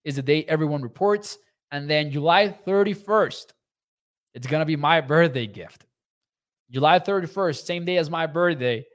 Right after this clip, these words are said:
they're gonna kick off with padded work.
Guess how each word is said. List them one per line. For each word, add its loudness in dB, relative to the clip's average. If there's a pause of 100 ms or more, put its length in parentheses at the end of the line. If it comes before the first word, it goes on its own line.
(960)
they're 0
gonna -4
kick -8
off 0 (520)
with -10
padded -6
work. -14